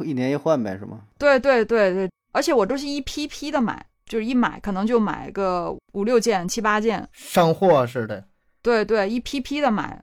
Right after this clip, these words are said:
Speaker 2: 我基本上都这样子。然后一起买它有惠-，优惠也会多一些嘛，那我有需要的时候我就一批买。
Speaker 3: 嗯。
Speaker 2: 那买了之后呢，就，啊，可能就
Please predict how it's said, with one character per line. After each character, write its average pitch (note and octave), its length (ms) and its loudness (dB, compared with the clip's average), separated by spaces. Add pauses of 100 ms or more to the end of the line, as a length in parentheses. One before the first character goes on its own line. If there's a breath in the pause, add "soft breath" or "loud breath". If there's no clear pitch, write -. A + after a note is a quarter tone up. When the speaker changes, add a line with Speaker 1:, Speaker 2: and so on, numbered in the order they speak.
(100)
Speaker 2:
我 F3 100 -6
基 G#3 140 -4
本 A#3 100 -2
上 G3+ 160 -2
都 G#3+ 120 0
这 G#3 100 -2
样 F3 200 -4
子。 B2 200 -12
然 A3+ 100 -2
后 C#4 100 2
一 D#4 120 -4
起 A#3+ 200 -4
买 B3 220 0
它 F3+ 120 -8 (140)
有 F3 200 -8
惠-， G#3 180 -4
优 D#4 160 2
惠 D#4 180 0
也 G3 100 0
会 G3 160 -4
多 A#3 260 2
一 B3 60 2
些 A3 160 -4
嘛， G3+ 200 -4
那 B3+ 120 2
我 A#3+ 100 4
有 G3 140 0
需 - 160 -6
要 B3+ 100 4
的 G3 80 2
时 F#3 100 -6
候 F#3+ 60 -2
我 F3 80 -4
就 F3+ 100 -6
一 A3 140 -2
批 A3 220 -6
买。 - 200 -2 (280 soft breath)
Speaker 3:
嗯。 A#3 120 -6
Speaker 2:
那 C4 80 4
买 A#3+ 200 4
了 F#3 100 -4
之 A3+ 160 -6
后 B3 220 0
呢， F#3 180 0
就， F#3+ 240 -2 (400)
啊， F#3 160 -8
可 G3 140 -8
能 F#3 120 -2
就 A3 220 -2